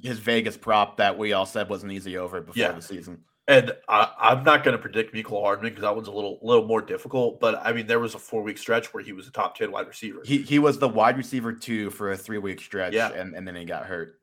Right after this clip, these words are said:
Speaker 1: Yep.
Speaker 2: Um, so, again, like, I wouldn't buy into, like, Mahomes is always just gonna be throwing the ball to anybody on the field. I do think that they, this team still wants an alpha dominator,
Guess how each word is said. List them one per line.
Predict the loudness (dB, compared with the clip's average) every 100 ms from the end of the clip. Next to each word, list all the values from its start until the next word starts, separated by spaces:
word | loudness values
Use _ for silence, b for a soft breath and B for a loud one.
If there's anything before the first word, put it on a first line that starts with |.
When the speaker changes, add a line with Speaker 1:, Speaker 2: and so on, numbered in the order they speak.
| -14
Speaker 1:
Yep. | -6 0
Speaker 2:
Um, | 0 0
so, | 4 6
again, | 6 2 0 0 -2 -2
like, | -2 2
I | 2
wouldn't | 2 2 2
buy | 2 2
into, | 0 0
like, | 0 -2 -4
Mahomes | -10 -6 -6 -8
is | -4
always | -2 -2 -4
just | -8
gonna | -8
be | -8
throwing | -6 -4 -4
the |
ball | -6 -6 -6
to | -6
anybody | -10 -8 -6
on | -6
the | -8
field. | -12 -4 -4 -4 b b
I | -6
do | -6 -8 -10 -8
think | -6 -6 -6
that | -12
they, | -8 -10 -10 _
this | -10 -10 -10
team | -18 -16 -16
still | -12 -6 -6
wants | -6 -10
an | -10
alpha | -6 -6 -6
dominator, | -6 -6 -4 -2 -2 -4